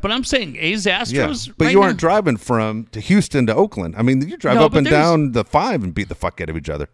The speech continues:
Speaker 1: Yeah. Uh, yeah, it would have been pretty, pretty wild.
Speaker 2: Pretty
Speaker 1: Braves,
Speaker 2: wild, right?
Speaker 1: Marlins would have been crazy. Yeah, it would have been a wild scene.
Speaker 2: Would have been crazy. All right, here we go. Which city has a better chance to win at least two championships this year?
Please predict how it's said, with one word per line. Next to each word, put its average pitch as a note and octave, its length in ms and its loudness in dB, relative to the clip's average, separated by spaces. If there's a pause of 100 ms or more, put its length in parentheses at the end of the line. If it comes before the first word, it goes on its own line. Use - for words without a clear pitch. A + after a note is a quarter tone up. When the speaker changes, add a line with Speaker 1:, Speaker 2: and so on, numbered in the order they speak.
(120)
Speaker 1:
Yeah. F3+ 540 -2
Uh, D#3 720 -2 (500)
yeah, F#3 200 0
it F3 80 -2
would G#3 120 -2
have F#3+ 40 -10
been G#3 180 -2
pretty, F#3+ 520 -4
pretty F#3+ 300 -4
wild. F3+ 340 -4
Speaker 2:
Pretty A3+ 220 4
Speaker 1:
Braves, A#2+ 160 2
Speaker 2:
wild, - 80 0 (180)
right? - 0 - (140)
Speaker 1:
Marlins - 200 -10 (220)
would D#3+ 100 -12
have E3 80 -16
been F#3 140 -8
crazy. F#3+ 540 -8
Yeah, G3+ 200 -4
it G3 60 -8
would A3 100 -6
have A3 60 -10
been G#3+ 120 -4
a F#3+ 40 -4
wild F3+ 340 -6
scene. G3 320 -12 (220)
Speaker 2:
Would A2 160 -8
have A#2 60 -4
been A#2 140 -4
crazy. G#2+ 300 0
All C3 140 4
right, B2+ 220 2
here C#3 160 0
we D3+ 100 -2
go. G#2 340 -2 (520)
Which F#3 280 -2
city C3 420 0
has A2 220 -6
a A#2+ 40 -4
better C3 260 0
chance A#2 440 -4
to A#2 120 -6
win G#2+ 240 0
at - 100 -8
least G#2+ 260 -8
two F3+ 200 -6
championships G#2 840 -8
this C#2 180 -16
year? C#2 140 -18